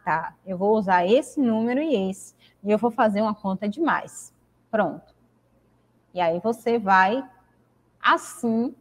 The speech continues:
resolver a sua, a sua conta ali. Agora vamos, vamos colocar a mão na massa, que eu vou mostrar pra você.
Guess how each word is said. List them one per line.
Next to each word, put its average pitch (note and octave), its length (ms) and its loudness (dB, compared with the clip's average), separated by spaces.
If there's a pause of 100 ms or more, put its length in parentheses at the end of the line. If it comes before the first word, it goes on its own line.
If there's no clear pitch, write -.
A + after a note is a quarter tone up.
(460)
resolver A3+ 880 0
a A#3+ 160 -4
sua, A3+ 560 -6 (500)
a - 100 -6
sua A#3+ 240 -4
conta G3 400 -4
ali. G#3 120 -2 (880)
Agora G#3+ 300 0
vamos, C#4+ 460 -2 (280)
vamos C#4+ 360 0
colocar A3+ 400 0
a G3+ 40 -2
mão G3+ 140 -4
na C4 140 -2
massa, G3 600 0
que - 80 -4
eu A3+ 60 0
vou A3 120 0
mostrar A3+ 380 -2
pra A3 120 2
você. A#3 300 -4